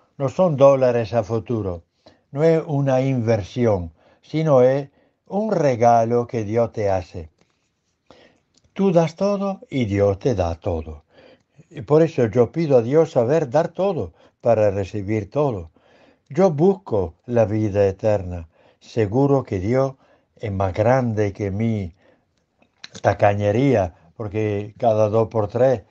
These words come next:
puedo echarme atrás, y, pero no, no importa, ánimo, ánimo. Y termina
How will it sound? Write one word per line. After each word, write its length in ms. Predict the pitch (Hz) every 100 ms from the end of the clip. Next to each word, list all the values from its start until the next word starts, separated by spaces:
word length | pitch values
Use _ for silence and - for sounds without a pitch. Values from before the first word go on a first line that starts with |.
| _ _
puedo 540 | 120 113 110 110 110 -
echarme 520 | 104 - 113 104 101
atrás, 540 | 95 127 135 135 123 - _ _ _
y, 260 | - 117 117
pero 320 | 160 196 196
no, 180 | 202 220
no 80 | 226
importa, 600 | 226 240 233 - 98 -
ánimo, 400 | 170 190 139 90 151
ánimo. 400 | 170 120 78 - _ _ _ _ _ - _ -
Y 120 | 170
termina 640 | 196 185 143 123 110 104